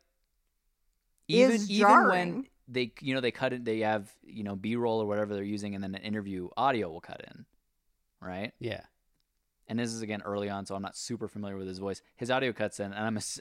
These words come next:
Speaker 2: I'm also kind of assuming it's a white guy
Speaker 1: Yeah.
Speaker 2: still. And then it cuts to him. I was like, "That's this fucking guy." Yeah, it's all, it's, like, adding to the, and then it isn't until a little later where he's like, when it gets into his activism and shit.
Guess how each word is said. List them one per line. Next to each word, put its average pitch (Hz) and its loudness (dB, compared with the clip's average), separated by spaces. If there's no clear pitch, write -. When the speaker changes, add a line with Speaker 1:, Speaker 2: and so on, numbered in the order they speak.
Speaker 2:
I'm 117 -2
also 117 0
kind 104 -4
of 98 -4
assuming 95 -6
it's 87 -12
a 90 -10
white 85 -8
guy 214 -6
Speaker 1:
Yeah. 247 -2
Speaker 2:
still. - -10
And 120 -8
then 117 0
it 135 2
cuts 120 0
to 117 -2
him. 113 -2
I 104 -4
was 101 -8
like, 117 -12
"That's 135 -16
this 156 -10
fucking 104 -8
guy." 90 -6
Yeah, 127 0
it's 123 -2
all, 135 0
it's, 131 -6
like, 143 0
adding 131 2
to 135 -8
the, 123 -6
and 123 -4
then 135 -6
it 120 -8
isn't 123 -6
until 110 -4
a - -6
little 104 -4
later 92 -10
where 98 -12
he's 101 -12
like, - -16
when 104 -8
it 95 -6
gets 101 -6
into 95 -6
his 92 -8
activism 87 -12
and - -18
shit. - -18